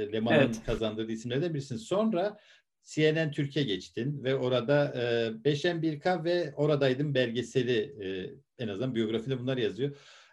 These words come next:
Speaker 1: Ee, Oradaydım belgeseli çok, e, tutan bir belgeseldi ve çok ilgiyle izleniyordu. Ne yapıyordun orada? Sen, e, Oradaydım belgeselinin, e,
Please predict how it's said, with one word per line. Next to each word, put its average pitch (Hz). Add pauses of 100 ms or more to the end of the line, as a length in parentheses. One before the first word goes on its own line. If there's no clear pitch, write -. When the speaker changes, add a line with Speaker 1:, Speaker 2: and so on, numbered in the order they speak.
Speaker 1:
Ee, 120 (120)
Oradaydım 170
belgeseli 143
çok, - (140)
e, 113
tutan 156
bir 120
belgeseldi 98
ve 135
çok 131
ilgiyle 120
izleniyordu. 95 (260)
Ne 156
yapıyordun 151
orada? 117
Sen, 131
e, 113 (140)
Oradaydım 127
belgeselinin, 117
e, 110